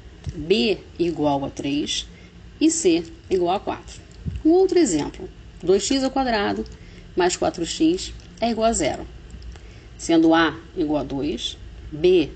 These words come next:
igual a quatro e C igual a zero. Algumas equações são chamadas incompletas, quando um dos coeficientes é igual a zero, exceto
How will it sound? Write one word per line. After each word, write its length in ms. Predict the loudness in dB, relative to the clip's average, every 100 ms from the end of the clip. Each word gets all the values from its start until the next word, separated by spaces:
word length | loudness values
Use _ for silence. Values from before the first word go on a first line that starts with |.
| -8 0
igual 320 | 2 4 2
a 40 |
quatro 420 | 2 0 -2 -6 -14 -14 -14 0
e 80 | 0
C 400 | 2 0 0 0 -4 -14 -14 -12 -6
igual 280 | -4 0 0
a 40 |
zero. 240 | 0 -4 -10 -16 -20 -20 -14 -12 -10 -10 -12 -12 -12 -14 -16 -18 -16 -16 -14 -14 -4
Algumas 340 | 2 4 4
equações 640 | 4 0 -2 2 4 4 2
são 160 | 0
chamadas 460 | 0 0 2 2 4
incompletas, 960 | 2 2 0 4 4 2 -4 -10 -14 -16 -18 -14 -14 -14 0
quando 300 | 4 6 4
um 160 | 4
dos 140 | 0 2
coeficientes 640 | 2 2 0 2 2 2
é 60 | -2
igual 200 | 0 0
a 20 |
zero, 380 | 2 0 -4 -10 -16 -16 -16 -16 -16 -12 -8
exceto 600 | -6 2 4 4 0